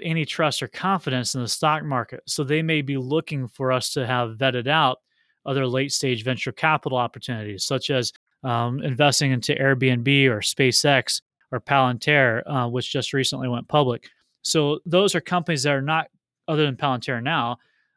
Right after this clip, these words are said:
uh, we have a list of a number of others that are not publicly traded, but we have access to. And so the, those business owners may have a greater comfort with working with companies that aren't on the exchange yet, but they have a lot more upside potential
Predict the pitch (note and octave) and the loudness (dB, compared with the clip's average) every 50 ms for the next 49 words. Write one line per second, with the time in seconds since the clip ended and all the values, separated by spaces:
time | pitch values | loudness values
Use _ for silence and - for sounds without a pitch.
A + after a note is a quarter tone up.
0 | - - C3+ C3 C3+ C#3+ C#3+ D3 D#3 C#3+ C3+ C3+ C3+ C#3 C3+ - - C#3 A#2+ B2 | -10 -6 -4 -2 -2 0 0 0 0 0 0 0 0 0 -2 -2 -4 -4 -4 -2
1 | B2+ C3 C3+ C3 B2 A#2+ A2+ C3 D3 D#3 C#3+ B2+ B2 A2 - - E2+ C3+ C#3 C3 | -2 -2 -2 -2 -2 -2 0 2 2 4 4 2 0 -2 -6 -8 -6 -4 -2 -2
2 | C#3 - _ _ _ _ _ _ _ _ _ - D#3 C#3 C#3+ E3 E3+ D#3+ - - | -4 -4 _ _ _ _ _ _ _ _ _ -6 -4 0 0 0 0 0 -2 -2
3 | F3 D3 D3+ C3+ - C3 A2 - - - A3 A3+ A3+ E3 C3+ A#2 B2+ D3+ D3 C3+ | -2 0 -2 -2 -2 -4 -6 -6 -4 -2 0 0 0 0 -2 -2 -2 -2 -2 -2
4 | B2+ C3+ B2+ A#2 C3 B2+ C3 C3+ - - C#3 A2+ G2 - - - A#2 F#2+ F2+ F2 | -2 -2 0 2 2 2 2 2 0 -2 -6 -6 -6 -8 -8 -8 -8 -8 -10 -14
5 | _ _ _ _ _ _ _ _ _ _ - C#3 C3+ C3 B2+ B2 - - D3+ C#3+ | _ _ _ _ _ _ _ _ _ _ -4 -2 0 0 0 0 0 0 0 0
6 | B2+ B2+ C3 B2+ B2 B2 C#3+ - _ _ - - D3 D3+ C3 A#2 A#2+ D3+ D3 C#3 | 0 0 0 0 0 -2 -4 -6 _ _ -6 -2 -2 -2 -2 0 0 0 0 0
7 | C3+ - D3 C3+ C3 C3 A#2+ A2 B2 B2 C3 C3 B2+ B2+ A#2 _ _ _ _ - | -2 -2 -2 -2 -2 -2 -4 -6 -6 -4 -4 -4 -4 -4 -6 _ _ _ _ -2
8 | C#3+ C3+ B2+ B2+ A#2+ A2+ A#2+ D3+ D#3 C#3+ B2+ A#2+ - - - - G3 G3+ - - | -2 0 0 0 -2 2 4 6 6 6 4 2 -2 -4 0 2 2 2 4 4
9 | D3 C3+ C#3 - D#3 D3 C3 - - C#3 C3 D3 D3+ C#3+ - D3 C3+ B2 A2+ - | 2 2 2 2 2 0 0 2 0 2 4 4 4 4 2 0 0 0 0 0
10 | - D3 C#3+ - D3 C3+ A#2 G#2+ B2+ - - - F3 F#3 F#3 E3+ - _ _ _ | 0 0 2 2 2 2 2 2 0 0 2 2 4 4 4 2 -2 _ _ _
11 | _ - - E3 D#3 C#3+ C#3+ C3+ B2 - - - E3 D#3 D3+ C#3+ C3 A2+ B2 C3+ | _ -6 -2 0 0 2 0 0 -2 -2 -2 0 0 0 0 0 -2 0 2 4
12 | D3+ E3+ - - _ - - C3 - D3 B2+ C#3 C#3 C3+ B2+ B2+ A#2 A#2 B2+ C3+ | 4 4 2 0 _ -2 -2 2 2 4 4 4 4 4 2 2 2 4 4 4
13 | C#3 D3 D#3 C#3+ C3 C3 B2+ C3+ - D3 C3+ - - - D3 C3 B2 - C#3 - | 4 4 2 2 2 2 2 2 2 0 0 2 2 2 2 2 2 -2 -6 -4
14 | - C#3+ C3 - - D#3 D3+ - | -2 -2 -2 0 -2 -2 -2 -4